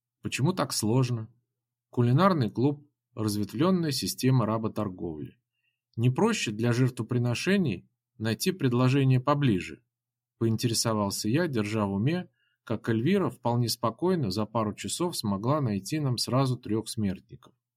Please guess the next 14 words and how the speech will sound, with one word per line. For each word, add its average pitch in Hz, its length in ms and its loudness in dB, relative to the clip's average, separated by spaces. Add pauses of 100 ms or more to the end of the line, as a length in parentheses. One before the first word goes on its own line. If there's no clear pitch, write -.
(340)
Качество 185 560 0
человеческого 156 880 -2
материала. 127 720 0 (520)
Всё - 200 -2
ещё 147 220 2
не 147 120 2
понимаю. 107 640 2 (480)
Если 170 400 0
ефрейтора 127 840 2 (280)
Павла 160 380 4
Петраускаса 131 880 0
из - 280 -6
пятнадцатого 123 800 -4
татарского 135 800 -4